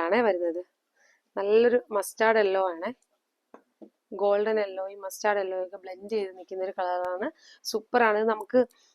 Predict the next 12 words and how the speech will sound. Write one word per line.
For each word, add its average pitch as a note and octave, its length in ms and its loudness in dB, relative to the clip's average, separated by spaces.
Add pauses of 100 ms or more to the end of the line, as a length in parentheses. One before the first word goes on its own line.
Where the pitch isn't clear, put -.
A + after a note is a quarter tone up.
(140)
എന്താണ് A3 200 4
എല്ലാ G#3+ 260 4 (420)
കളേഴ്സുകാർക്കും A3 720 2 (1400)
ചേരുകയും G#3+ 420 4
ചെയ്യും. A3+ 340 4 (460)
ഒരു A#3 140 6 (180)
നല്ലൊരു A#3 420 4
ബ്രൈറ്റ്നസ് G#3+ 560 2
കിട്ടുകയും F3+ 360 -2
ചെയ്യുന്നൊരു F3 360 -4
കളറാണിത്. D#3+ 580 -14 (3250)
ഇതാ. F#3+ 200 -14